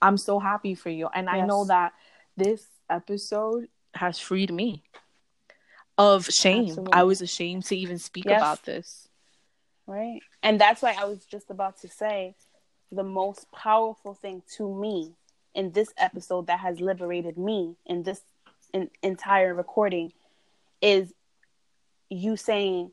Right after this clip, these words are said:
Speaker 2: "My biggest regret is not waiting until marriage," because you didn't even know that that was your desire until you had something different.
Speaker 1: Right.
Speaker 2: You know what I'm saying? You're literally on the other side of, of what you were feeling,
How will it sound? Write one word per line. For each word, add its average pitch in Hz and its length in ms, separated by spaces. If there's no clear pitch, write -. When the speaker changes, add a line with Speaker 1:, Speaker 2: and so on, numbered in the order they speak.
Speaker 2:
"My 185 180
biggest 190 420
regret 170 500
is 185 160
not 170 320
waiting 165 440
until 160 280
marriage," 165 460
because 185 300
you 214 260
didn't 247 220
even 196 400
know 196 160
that 175 180
that 185 200
was 180 160
your 180 100
desire 175 580
until 190 320
you 185 260
had 190 280
something 190 420
different. 196 320
Speaker 1:
Right. 202 200
Speaker 2:
You 220 100
know 240 60
what 233 80
I'm 208 100
saying? 240 340
You're 247 220
literally 247 540
on 208 140
the 196 140
other 220 240
side 190 520
of, 180 380
of 175 380
what 214 280
you 214 60
were 175 120
feeling, 185 540